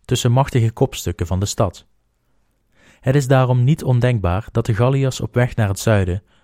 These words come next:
nog een andere opdracht van een van deze Clusiumse kopstukken hebben aangenomen, waardoor de aanval op Clusium moest plaatsvinden. Waarom vervolgens ook Rome is aangevallen, weet ik niet. Wellicht klopt het verhaal van de Fabi,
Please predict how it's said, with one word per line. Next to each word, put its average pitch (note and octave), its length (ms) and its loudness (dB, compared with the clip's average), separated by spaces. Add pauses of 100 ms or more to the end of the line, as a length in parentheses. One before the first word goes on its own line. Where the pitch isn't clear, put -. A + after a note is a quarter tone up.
(100)
nog A#2 160 2
een B2 100 2
andere C3+ 300 2
opdracht G#2+ 560 -2
van A2+ 180 0
een C#3 200 0
van B2 100 2
deze G#2+ 320 2
Clusiumse A2+ 540 0
kopstukken - 600 -4 (180)
hebben F#2 240 -2
aangenomen, F#2 600 -2 (460)
waardoor C#3+ 280 4
de C3+ 80 4
aanval A#2+ 380 2
op B2 140 -4
Clusium F2+ 520 0
moest A2 200 -2
plaatsvinden. F2 600 -4 (1400)
Waarom C3 260 4
vervolgens C3 460 2
ook A#2 140 2
Rome B2 360 4
is F#2 140 -2
aangevallen, F2+ 600 -2
weet A#2 240 2
ik F2 120 -4
niet. - 280 -12 (680)
Wellicht A#2 400 2
klopt - 240 -2
het A#2+ 120 -2
verhaal G2 360 -2
van - 140 -6
de F#2 100 -4
Fabi, B2 420 -2